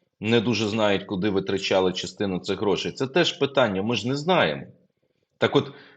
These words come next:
коли ми кажемо про це, тоді, а, треба чітко заявити, що у України є контраргумент, і президент України постійно на цьому наголошував.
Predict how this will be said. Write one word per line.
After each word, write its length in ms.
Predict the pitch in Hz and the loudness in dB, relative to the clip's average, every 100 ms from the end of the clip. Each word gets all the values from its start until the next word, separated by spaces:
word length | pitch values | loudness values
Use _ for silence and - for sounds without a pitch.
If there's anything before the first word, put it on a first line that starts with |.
| - | -4
коли 260 | 123 151 | 2 4
ми 120 | 151 131 | 4 4
кажемо 500 | 135 117 104 95 95 | 4 4 4 0 -2
про 180 | 101 | -2
це, 260 | 101 - 101 | -2 2 2
тоді, 540 | - 90 92 110 101 - _ - | 2 -4 0 0 0 -6 _ -4
а, 100 | - | -2
треба 300 | 110 113 113 | 2 4 2
чітко 380 | - 135 - 123 | 0 -2 0 2
заявити, 600 | 131 151 156 131 87 87 | 4 6 6 4 2 -4
що 220 | - 104 | 0 0
у 40 | |
України 520 | 107 104 110 107 101 | 0 0 0 2 0
є 160 | 98 98 | 0 0
контраргумент, 880 | - 98 95 110 120 151 151 87 - | 0 -2 0 0 0 0 -2 -2 -4
і 40 | |
президент 580 | 82 104 113 101 104 101 | -2 -2 0 2 0 0
України 440 | 120 147 147 143 | -2 0 0 0
постійно 440 | 131 127 - 120 123 | -2 -6 -4 -4 -2
на 120 | 123 | -4
цьому 260 | - 127 131 | -2 -2 -2
наголошував. 640 | 131 151 151 104 95 82 | -2 0 0 0 -2 -4